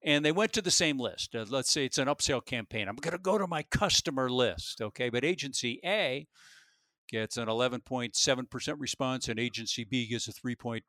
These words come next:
two percent response. And he's going, "What? You know, what, what happened here? I sent out this, the exact same thing." Yeah. You sent out the thing, and you kinda sent it out to the same list, the customer list. But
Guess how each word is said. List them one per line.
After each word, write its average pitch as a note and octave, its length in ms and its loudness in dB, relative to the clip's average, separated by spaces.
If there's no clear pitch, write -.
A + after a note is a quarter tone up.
two D3 140 4
percent B2 380 -4
response. A#2 600 -4
And A#2+ 120 -4
he's B2+ 220 0
going, A#2+ 360 -2
"What? G#3+ 800 8
You F3 120 -2
know, F3 320 2
what, F3+ 240 0
what G#3 180 2
happened A3 400 0
here? D3 260 4
I C3 80 0
sent F#3+ 240 -4
out F3+ 160 -4
this, - 380 -4
the D3+ 120 0
exact D3+ 380 -2
same C3 160 -6
thing." B2+ 260 -8
Yeah. A#2+ 440 -4
You A#2 120 -8
sent A#2 240 -2
out A2 200 -2
the G#2 80 -12
thing, B2 720 -6
and B3+ 160 -8
you B3 100 -8
kinda F#3 300 -4
sent D3 300 -2
it B2+ 80 -2
out A#2+ 220 -2
to - 100 -8
the G#2 80 -8
same G#2 300 -4
list, G2+ 280 -4
the B2+ 60 -14
customer F2 500 -12
list. E2+ 420 -10
But - 280 0